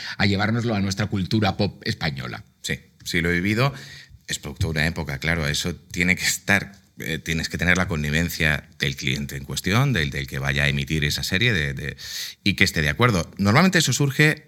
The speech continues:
Speaker 2: de la improvisación, es
Speaker 1: Total,
Speaker 2: decir, tú
Speaker 1: ¿no?
Speaker 2: tienes un guión traducido, adaptado,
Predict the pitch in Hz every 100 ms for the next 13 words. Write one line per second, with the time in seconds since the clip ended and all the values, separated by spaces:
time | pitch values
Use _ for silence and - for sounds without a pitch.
0 | - 87 78 73 67 67 - - 95 76
1 | 65 - - 101 92 73 80 95 80 76
2 | 76 76 73 73 73 101 110 95 73 -
3 | 98 107 120